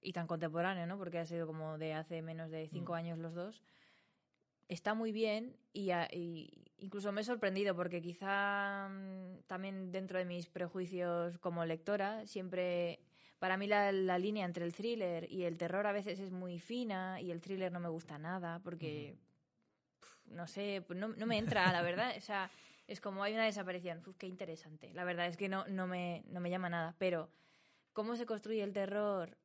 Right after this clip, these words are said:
Speaker 1: muy poco a poco, joder, eso,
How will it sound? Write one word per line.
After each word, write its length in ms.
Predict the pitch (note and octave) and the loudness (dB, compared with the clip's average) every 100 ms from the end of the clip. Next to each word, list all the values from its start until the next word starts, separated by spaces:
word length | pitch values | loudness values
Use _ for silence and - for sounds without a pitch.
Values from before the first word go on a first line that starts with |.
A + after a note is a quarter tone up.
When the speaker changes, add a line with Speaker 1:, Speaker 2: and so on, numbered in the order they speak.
| _ | _
Speaker 1:
muy 260 | - G3 G#3 | -6 -2 0
poco 200 | G#3 G#3 | 0 2
a 80 | G3 | 2
poco, 480 | A3 A3+ G3 A3+ - _ _ - _ _ _ _ _ | 2 0 -4 -6 -10 _ _ -20 _ _ _ _ _
joder, 380 | - G#3 F#3+ F#3+ | -4 0 0 -2
eso, 840 | F#3 G3 A3 A3 G#3 G3 F3 D#3 | -12 -8 -6 -4 -6 -8 -8 -10